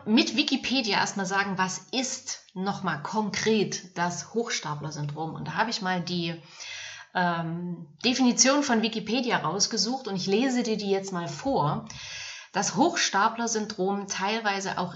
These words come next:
Impostor-Syndrom, Impostor-Phänomenen, Mogelpackungssyndrom oder Betrügerphänomen genannt, ist ein psychologisches Phänomen, bei dem die Betroffene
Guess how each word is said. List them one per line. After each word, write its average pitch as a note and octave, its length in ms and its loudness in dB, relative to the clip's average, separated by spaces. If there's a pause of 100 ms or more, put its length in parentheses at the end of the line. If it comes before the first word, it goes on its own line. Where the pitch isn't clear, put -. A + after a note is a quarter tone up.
Impostor-Syndrom, F3+ 1500 0 (180)
Impostor-Phänomenen, F3+ 1600 -2
Mogelpackungssyndrom F#3+ 1600 0
oder - 140 -4
Betrügerphänomen F3+ 1300 -2
genannt, G#3 500 -2 (640)
ist - 260 -4
ein C4+ 180 0
psychologisches A3+ 800 0
Phänomen, F#3+ 760 -2
bei F#3 140 0
dem G#3+ 220 2
die A#3+ 100 -2
Betroffene A3+ 720 -6